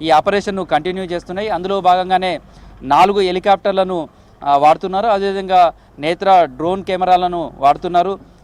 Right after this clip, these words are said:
ఎక్కడైనా సరే హెలికాప్టర్లకు సంబంధించి కూడా శాటిలైట్ పిక్చర్స్ ఆధారంగా కూడా ఏదైనా కదలికలు ఉన్నటువంటి ప్రాంతాలను గుర్తించడం, ఆయా ప్రాంతాలలో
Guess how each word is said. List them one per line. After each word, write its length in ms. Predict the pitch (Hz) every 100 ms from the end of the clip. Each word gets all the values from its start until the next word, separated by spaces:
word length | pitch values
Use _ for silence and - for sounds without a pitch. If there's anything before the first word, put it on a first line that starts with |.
| 139
ఎక్కడైనా 360 | 147 208 214
సరే 160 | 214 202
హెలికాప్టర్లకు 500 | 175 180 190 196 190
సంబంధించి 500 | 175 180 180 170 175
కూడా 460 | 170 175 196 175 180 _ _
శాటిలైట్ 440 | 160 175 185 214 196
పిక్చర్స్ 340 | 180 196 180
ఆధారంగా 460 | 170 170 170 170 165
కూడా 320 | 156 180 185 - _ 135
ఏదైనా 380 | 170 202 202
కదలికలు 500 | 180 156 175 190 196
ఉన్నటువంటి 440 | 180 180 165 180 170
ప్రాంతాలను 480 | 156 160 165 170 165
గుర్తించడం, 580 | 151 175 160 185 214
ఆయా 220 | 190 175 175
ప్రాంతాలలో 680 | 170 170 180 185 180 175